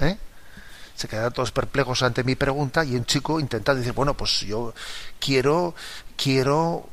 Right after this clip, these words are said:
quiere decir, pues que, pues eso, ¿no? Que, que me apetece una cosa, ¿no? Y me apetece, pues me apetece es que,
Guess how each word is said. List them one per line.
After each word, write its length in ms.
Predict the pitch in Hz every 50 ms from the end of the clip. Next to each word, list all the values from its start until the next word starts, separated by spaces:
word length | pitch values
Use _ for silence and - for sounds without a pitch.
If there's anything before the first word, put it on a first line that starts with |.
| - -
quiere 260 | - 135 123 127 123
decir, 420 | 120 113 - - 160 202 - - - - - - - - -
pues 160 | - 113 - -
que, 560 | - 110 104 101 101 95 90 78 71 - - - -
pues 140 | 107 107 131
eso, 240 | 127 - - 95
¿no? 180 | 107 143 165 -
Que, 500 | - 110 87 87 87 73 71 64 - - -
que 100 | - 113
me 120 | 104 104
apetece 380 | 101 - 101 - 127 120 - 123
una 160 | 98 98 98
cosa, 300 | - 147 - - - 87
¿no? 220 | 95 139 185 175 - - - - - - - - - - - - - - - - - - - - - - - - - - - - - -
Y 320 | - 143 139 135 131 131 127
me 100 | 131 143
apetece, 840 | 131 123 - 135 131 - 185 185 - - 196 202 208 220 208 - - - - - - - 127 -
pues 180 | 127 120 104
me 140 | 107 120 117
apetece 760 | 110 - 120 - - 160 151 - - - 160 147 147 160 170
es 160 | 170 - -
que, 540 | - 147 135 127 127 127 127 123 120 113